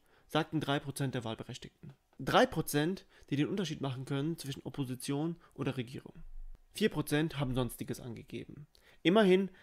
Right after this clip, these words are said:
einundsechzig Prozent meiner Telegram-Follower gehen wählen, zu fünfundsiebzig Prozent die A F D. Es ist nur konsequent angesichts dem Ernst der aktuellen Lage.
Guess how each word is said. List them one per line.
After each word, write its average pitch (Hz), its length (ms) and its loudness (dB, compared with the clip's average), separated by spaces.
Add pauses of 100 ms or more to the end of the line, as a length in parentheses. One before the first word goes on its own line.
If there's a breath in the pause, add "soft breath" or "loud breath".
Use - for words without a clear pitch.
(140 loud breath)
einundsechzig 196 540 4
Prozent 151 320 0
meiner 143 180 0
Telegram-Follower 135 840 2
gehen 143 360 2
wählen, 131 360 0 (220 loud breath)
zu - 120 -6
fünfundsiebzig 165 520 0
Prozent 139 380 -4
die 131 100 -4
A 120 140 -2
F 120 100 -8
D. 147 320 -4 (380 loud breath)
Es 156 160 -2
ist - 240 -2
nur 165 100 0
konsequent 135 640 -4 (260 soft breath)
angesichts 143 540 -4
dem 135 160 -4
Ernst 127 300 -6
der - 80 -8
aktuellen 110 400 -8
Lage. - 260 -12